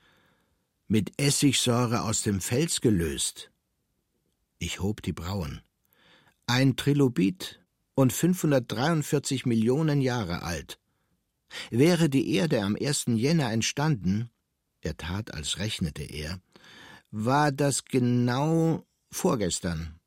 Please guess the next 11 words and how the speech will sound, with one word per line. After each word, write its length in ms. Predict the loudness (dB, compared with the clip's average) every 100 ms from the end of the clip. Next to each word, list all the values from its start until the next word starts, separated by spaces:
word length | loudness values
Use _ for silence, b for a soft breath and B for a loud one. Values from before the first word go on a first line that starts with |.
| _
der 140 | -2 0
zwanzigste 560 | 0 0 0 -2 0
November.“ 580 | 0 0 -2 -4 -8 -14 _ _ _ _ _ _ _ _ _ _ _ _ -4
Als 300 | -2 -2 -2
ich 300 | -2 -2 0
nichts 320 | -2 -2 -6
darauf 340 | -6 -4 -4 -6
erwiderte, 540 | -4 -2 -2 0 -2
fügte 420 | 0 -2 -2 0
er 160 | 0 0
hinzu, 540 | 2 0 2 0 0